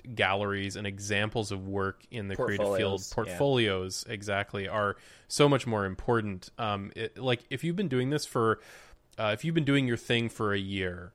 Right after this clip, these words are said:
Speaker 1: um, let's say you're a sculptor, um, and you've been do-, only sculpting for a year, but you have an incredible body of work, and I wanna hire you to put up some statue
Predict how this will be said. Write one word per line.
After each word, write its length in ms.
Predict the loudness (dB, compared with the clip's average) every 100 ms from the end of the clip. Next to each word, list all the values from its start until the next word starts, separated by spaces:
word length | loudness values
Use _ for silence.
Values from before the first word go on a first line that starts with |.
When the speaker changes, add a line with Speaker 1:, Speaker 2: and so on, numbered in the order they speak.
| -6
Speaker 1:
um, 140 | -2
let's 140 | -2 0
say 80 | 2
you're 200 | 2 2
a 180 | -2
sculptor, 720 | -4 -4 -4 -6 -10 -12 -14 -20 _
um, 420 | -6 -6 -6 -8 -10
and 480 | -4 -4 -4 -6 -10 -10
you've 220 | -4 -2
been 300 | 0 -2 -4 -10 _ -16 -10
do-, 100 | -6 -2
only 340 | 4 4 4
sculpting 540 | 0 -4 0 0 -2 -2
for 160 | -4
a 60 | -2
year, 260 | -2 -2
but 100 | -2
you 140 | -4 0
have 240 | 2 0 -4 -20 -14
an 100 | -4
incredible 540 | -4 2 8 8 8 6
body 300 | 8 6 4
of 100 | 0
work, 340 | 2 2 0 -4
and 460 | -2 0 -2 -4 -10 -14 -20 0
I 100 | 4
wanna 260 | 6 6 6
hire 200 | 8 8
you 140 | 6
to 80 | 0
put 180 | 0 0
up 160 | 0
some 460 | -2 -2 0 -2 -6
statue 800 | -8 0 0 0 -6 -6 -6 -8